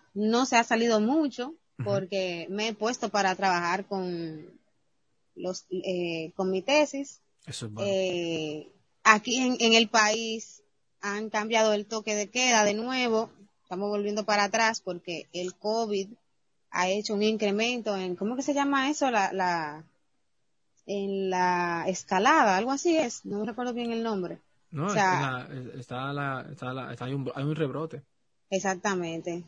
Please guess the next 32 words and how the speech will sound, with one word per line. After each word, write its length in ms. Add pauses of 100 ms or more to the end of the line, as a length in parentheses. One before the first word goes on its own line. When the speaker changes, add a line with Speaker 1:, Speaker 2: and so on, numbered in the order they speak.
Speaker 2:
Ujú. 40
Speaker 1:
porque 240
hay 140
un 120
rebrote, 580
a-, 180
las 160
cosas 300
se 80
han 80
echado 280
para 200
atrás 400
y 60
asimismo, 640 (540)
eh, 380
han 220
cerrado, 1040 (320)
eh, 800 (160)
esa 200
libertad 640
que 80
no 100
habían, 320
nos 340
habían 240
dado 180
un 100
par 220
de 200
meses 300
atrás. 400